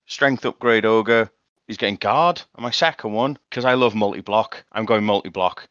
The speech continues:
Most of the people you're gonna be going up, uh, most of the opponents are gonna be fielding strength three players. You'll have enough models around to fend off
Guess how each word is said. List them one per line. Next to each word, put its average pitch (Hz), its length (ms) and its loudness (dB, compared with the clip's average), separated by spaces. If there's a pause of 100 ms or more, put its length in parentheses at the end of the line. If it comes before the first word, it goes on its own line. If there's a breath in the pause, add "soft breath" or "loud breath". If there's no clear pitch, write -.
Most 139 300 0
of 151 80 -4
the - 40 -18
people 117 360 -4
you're 117 260 0
gonna 117 180 0
be 104 100 -6
going 107 220 -2
up, - 160 -6 (100)
uh, 117 80 -2
most 127 260 2
of - 20 -8
the 127 80 -4
opponents 110 500 -4 (140)
are 101 80 -8
gonna 110 200 -2
be 107 180 -4
fielding 104 460 -4
strength 104 360 -4
three 101 240 -8
players. 135 520 0 (120)
You'll 131 180 0
have 120 140 2
enough 127 260 -2
models 113 360 0
around 110 540 -2 (100)
to 107 440 0
fend 110 340 -2
off - 400 0